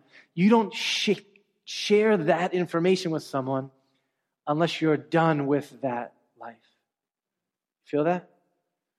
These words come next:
So, like, if I'm playing ball with somebody and I see that they're covering me,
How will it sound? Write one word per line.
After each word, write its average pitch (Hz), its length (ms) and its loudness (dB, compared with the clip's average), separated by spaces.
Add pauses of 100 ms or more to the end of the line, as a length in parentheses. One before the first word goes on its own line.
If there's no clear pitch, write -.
(340)
So, - 180 -4
like, 139 280 0
if 143 100 -8
I'm 160 100 4
playing 170 280 2
ball 170 220 6
with 160 120 -2
somebody 135 380 0
and 135 100 0
I 139 80 2
see 165 200 0
that 151 140 0
they're 156 100 0
covering 156 480 -2
me, 131 180 -8